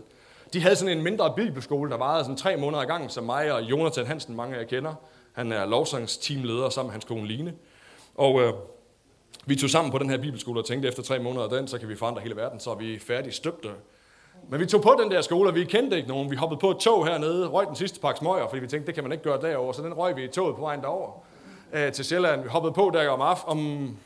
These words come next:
ja, det ved jeg ikke, om natten klokken tre, tror jeg, for vi anede ikke, hvor vi skulle bo henne. Det var over i Hillerød. Så vi landede i Hillerød og stod på togstationen der med vores tasker og tænkte, "Fedt, vi er på eventyr, vi skal på bibelskole, vi har ingen anelse om, hvor vi skal bo henne." Da vi så landede der, så blev vi bare overvældet af mennesker fra den her kirke af,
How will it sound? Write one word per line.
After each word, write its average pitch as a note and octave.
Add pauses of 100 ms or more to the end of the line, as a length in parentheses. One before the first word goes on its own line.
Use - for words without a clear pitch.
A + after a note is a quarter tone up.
(180)
ja, D3
det B2
ved A#2+
jeg G#2+
ikke, A#2
om B2+
natten D3+
klokken B2+
tre, F3+
tror C#3+
jeg, B2
for B2+
vi D3+
anede F#3+
ikke, E3+
hvor C3+
vi A#2
skulle C3
bo F3
henne. G#2+
Det B2+
var B2
over C#3+
i C3
Hillerød. A#2 (360)
Så F3
vi G3
landede G#3
i C#3+
Hillerød B2+ (720)
og C#3+
stod G#3
på E3
togstationen F3
der E3
med C3
vores A#2+
tasker E3+
og B2+
tænkte, C#3+
"Fedt, G3+
vi E3
er E3
på D#3+
eventyr, E3
vi C3
skal C3
på A#2+
bibelskole, C3+
vi B2
har C#3+
ingen F3
anelse C#3
om, A#2
hvor G#2+
vi G2+
skal B2
bo C3+
henne." F#2+ (100)
Da F3
vi D3
så A3+
landede A3+
der, C#3
så F#3
blev F#3+
vi G3
bare A3+
overvældet F#3
af D#3
mennesker G#3+
fra D#3+
den A3
her F#3
kirke G#3+
af, C3+